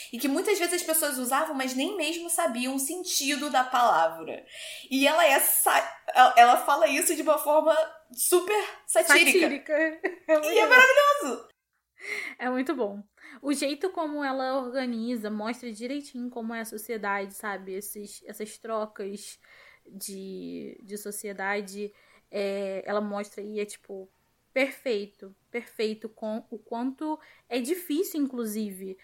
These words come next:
Speaker 2: você achar o seu próprio caminho, uma individualidade, é, dentro de uma sociedade tão restrita, sabe? Tão, tão, é,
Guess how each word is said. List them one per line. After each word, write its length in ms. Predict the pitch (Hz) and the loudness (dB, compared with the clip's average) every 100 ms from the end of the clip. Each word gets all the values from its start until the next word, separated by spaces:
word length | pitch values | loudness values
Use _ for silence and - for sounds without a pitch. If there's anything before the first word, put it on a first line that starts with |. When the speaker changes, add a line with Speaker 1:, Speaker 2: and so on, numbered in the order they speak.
| _ - | _ -10
Speaker 2:
você 280 | 214 220 214 | -8 -4 -4
achar 380 | 208 - 214 | -4 -4 -4
o 80 | 233 | -2
seu 140 | 254 226 | -4 -6
próprio 300 | 220 208 - | -8 -10 -10
caminho, 400 | 208 202 226 226 | -10 -8 -6 -4
uma 120 | 208 | -6
individualidade, 1000 | 202 202 196 202 190 185 202 202 190 196 - _ _ _ | -8 -10 -8 -8 -8 -6 -4 -6 -8 -12 -14 _ _ _
é, 440 | 208 202 208 196 208 | -8 -6 -6 -8 -6
dentro 360 | 226 254 277 | -4 -2 -4
de 60 | 269 | -6
uma 160 | 285 | -6
sociedade 540 | 277 277 285 262 247 247 | -6 -6 -4 -2 -4 -4
tão 100 | 254 | -8
restrita, 600 | 302 370 - 302 302 208 | -6 -8 -8 -10 -8 -10
sabe? 340 | - 190 185 | -8 -10 -10
Tão, 340 | 202 208 233 285 - _ _ _ _ _ - | -12 -10 -6 -8 -10 _ _ _ _ _ -12
tão, 320 | 220 247 262 _ _ _ _ _ | -8 -6 -6 _ _ _ _ _
é, 1200 | 220 226 226 226 220 214 208 202 196 190 185 165 | -4 -2 -2 -2 -2 -2 -4 -4 -6 -8 -10 -12